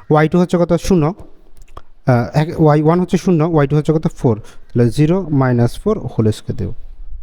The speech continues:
ওকে, তাহলে ফাইভ মাইনাস ওয়ান মানে হচ্ছে কত? ফোর, ফোর square। তারপর হচ্ছে প্লাস জিরো মাইনাস ফোর মানে মাইনাস ফোর whole square। তো আমরা যদি দেখি ফাইভ, আহ, ফোর whole square মানে হচ্ছে সিক্সটিন প্লাস মাইনাস ফোর whole square, এটাও কিন্তু সিক্সটিনই হবে।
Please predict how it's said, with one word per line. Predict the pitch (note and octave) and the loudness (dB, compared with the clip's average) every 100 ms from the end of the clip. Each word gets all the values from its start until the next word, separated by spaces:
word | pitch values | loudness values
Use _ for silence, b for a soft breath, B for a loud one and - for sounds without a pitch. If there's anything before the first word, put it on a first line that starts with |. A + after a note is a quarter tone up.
| - - - - A2+ | -10 -12 -12 -6 -4
ওকে, | A2+ G3 | -2 -2
তাহলে | - - - - C3+ | -4 -14 -4 0 2
ফাইভ | D3+ F3 | 2 2
মাইনাস | F3+ F3+ F3 | 2 0 0
ওয়ান | D#3+ D#3 | 2 4
মানে | D#3+ | 2
হচ্ছে | D#3+ D#3 | 2 0
কত? | D3+ | 0
ফোর, | D#3 D#3+ D3+ D#3+ - - - | 0 2 2 2 -6 -4 0
ফোর | C3+ | 2
square। | B2+ - B2+ E3 A#3 - - - - - - - | 0 0 0 2 -2 -12 -20 -20 -18 -18 -18 -4
তারপর | B2+ | 0
হচ্ছে | C3 C3+ | 2 0
প্লাস | B2+ C3 A#2+ - - | 0 2 2 2 0
জিরো | B2 D#3+ | 2 4
মাইনাস | F3+ E3 E3+ - | 4 2 0 0
ফোর | D#3+ | 0
মানে | D#3+ G3 | 2 2
মাইনাস | F3+ C#3 C3 C#3 D3+ | 2 2 4 4 2
ফোর | - G#3+ | 2 0
whole | G#3 - G#2+ - | 0 -2 -2 -4
square। | - - - - - - - - - - - | -8 -8 -10 -10 -12 -10 -10 -10 -10 -10 -8
তো | C3+ | -2
আমরা | D3+ F3 D3 D3 | 2 4 2 2
যদি | D3+ C#3 | 0 0
দেখি | C3+ C#3+ G#3 | 0 0 0
ফাইভ, | - C#3 | 2 0
আহ, | C#3+ D3+ C3+ | 2 2 4
ফোর | B2 - D3+ | 4 2 2
whole | D#3 | 0
square | D#3 D#3 | 0 2
মানে | D3+ | 2
হচ্ছে | D3 D3+ | 2 0
সিক্সটিন | - E3 - - F#3 F#3 | -4 -4 -4 0 0 0
প্লাস | - C3+ B2 - B B B | -2 0 0 -4 B B B
মাইনাস | C#3 C#3+ E3+ F#3+ | -2 0 0 0
ফোর | - F#3 | 2 2
whole | D3+ B2+ | 2 0
square, | - E3+ | 0 0
এটাও | C#3+ E3+ | 2 0
কিন্তু | F3 F3 | 0 -2
সিক্সটিনই | - E3+ - - E3 | 0 0 0 2 2
হবে। | D3 C3+ A#3 | 4 2 2